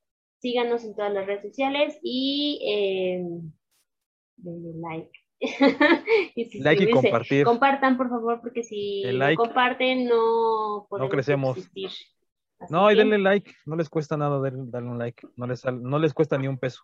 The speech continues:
Speaker 2: denle like. Ya cuando pongamos precio, ahí sí ya, quéjense, pero ahorita denle like, no se enojéis. Y
Speaker 1: Cuídense
Speaker 2: saludos,
Speaker 1: mucho.
Speaker 2: ¿eh? ¿No va?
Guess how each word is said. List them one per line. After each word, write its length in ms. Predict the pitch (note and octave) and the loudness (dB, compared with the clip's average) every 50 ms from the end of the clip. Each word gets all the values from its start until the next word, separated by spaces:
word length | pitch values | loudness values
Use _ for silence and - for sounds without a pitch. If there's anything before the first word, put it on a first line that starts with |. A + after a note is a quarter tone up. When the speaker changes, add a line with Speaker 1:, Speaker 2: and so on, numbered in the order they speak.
| _ _ | _ _
Speaker 2:
denle 240 | - C3+ C3+ C3+ C3 | -10 -8 -6 -6 -4
like. 220 | B2 A#2+ A#2 A#2 _ - | -4 -4 -6 -6 _ 0
Ya 100 | C3+ D3 | 0 2
cuando 200 | D3+ F#3 C3+ A2+ | 2 2 0 -2
pongamos 340 | - C3+ B2+ C#3 D3 C#3 B2+ | -2 -2 -2 0 -2 -2 -2
precio, 340 | - D#3 F3+ F#3+ - A#3 D3+ | 0 0 0 0 0 0 0
ahí 100 | A#2 A2+ | -2 -2
sí 140 | G#2+ - G#2+ | -6 -10 -10
ya, 180 | G#2 G2+ G2+ _ _ _ _ - - _ _ _ _ _ _ | -10 -10 -10 _ _ _ _ -20 -20 _ _ _ _ _ _
quéjense, 380 | - - A#2+ - B2 F#2+ - _ _ - | -8 -6 -6 -4 -6 -8 -10 _ _ -4
pero 160 | G#2 G2+ G#2 | -2 0 2
ahorita 400 | G#2+ B2+ D3 - E3 E3 E3+ - _ _ _ _ _ _ _ _ _ _ _ _ - | 2 0 0 2 2 2 0 0 _ _ _ _ _ _ _ _ _ _ _ _ -14
denle 180 | G#2+ G#2+ G#2+ | -12 -10 -8
like, 260 | G#2 G#2 G2+ G#2 _ _ _ - | -8 -8 -8 -8 _ _ _ -18
no 80 | A2+ | -16
se 100 | G2 - | -14 -12
enojéis. 500 | A2+ G#2+ G2+ - A2+ G#2+ G2 - - _ _ _ _ _ _ _ _ _ _ _ _ _ - | -12 -12 -10 -8 -8 -8 -10 -10 -18 _ _ _ _ _ _ _ _ _ _ _ _ _ -8
Y 140 | B2 C3 C#3 | -4 -2 0
Speaker 1:
Cuídense 360 | C#3+ - D4 D4+ - - A#3+ | 2 4 4 2 2 0 -2
Speaker 2:
saludos, 400 | A3+ - - D#3+ E3+ F3+ F3+ E3 | 0 2 2 2 4 2 2 0
Speaker 1:
mucho. 120 | - - _ | -2 -4 _
Speaker 2:
¿eh? 160 | - G#3+ A3+ - _ _ _ _ _ _ _ - | -4 -4 -4 -6 _ _ _ _ _ _ _ -12
¿No 80 | G#2+ G#2 | -10 -6
va? 220 | G2+ A#2 D#3 D3 | -6 -6 -6 -8